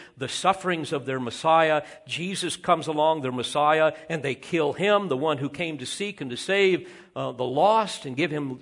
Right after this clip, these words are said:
give his life a ransom for many. And then they rejected the apostles who kept pointing them back to the cross. The Jews experienced the wrath of God way back in six oh five B C, when for seventy years they were under Babylonian captivity.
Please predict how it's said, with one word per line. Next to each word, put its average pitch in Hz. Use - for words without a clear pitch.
give 156
his 147
life 180
a 135
ransom 151
for 139
many. 190
And 170
then 185
they 156
rejected 143
the 135
apostles 214
who 147
kept 156
pointing 196
them 131
back 202
to 160
the 139
cross. 233
The 139
Jews 185
experienced 180
the 143
wrath 170
of 127
God 175
way 160
back 175
in 147
six -
oh 190
five 170
B 208
C, 240
when 165
for 180
seventy 233
years 220
they 160
were 160
under 165
Babylonian 170
captivity. 135